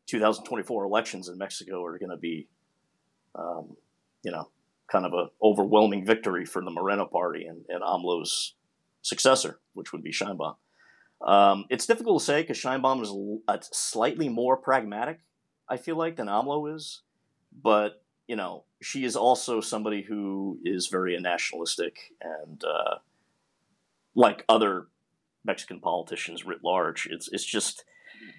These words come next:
obviously, the United States government, whether it be Biden or Trump or whoever happens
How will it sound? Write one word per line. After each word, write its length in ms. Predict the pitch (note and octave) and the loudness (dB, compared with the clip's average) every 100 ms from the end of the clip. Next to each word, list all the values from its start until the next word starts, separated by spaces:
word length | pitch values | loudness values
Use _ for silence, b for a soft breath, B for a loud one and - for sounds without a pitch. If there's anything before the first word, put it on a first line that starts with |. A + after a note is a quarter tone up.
| B B _ - | B B _ 4
obviously, 640 | G#2 A2+ A2 A2 G#2 G#2 | 6 6 2 0 -2 -2
the 120 | F#2+ G2 | -4 -4
United 320 | G#2 G#2+ G2+ | 0 0 0
States 320 | - G2+ G2 | -6 -6 -4
government, 400 | G2+ A2 G2+ F#2 | -2 -2 -4 -8
whether 240 | G2 F#2+ | -8 -8
it 80 | G2 | -10
be 100 | F#2 | -12
Biden 440 | E2+ F#2+ G2 G2 G2 | -2 0 0 -2 -6
or 160 | F#2 | -8
Trump 360 | - - G#2 G#2 | -8 -2 0 0
or 140 | G2 | -4
whoever 380 | G2+ G#2 A#2 G#2 | -2 2 2 2
happens 340 | G#2 G2+ G2+ | 0 -2 -10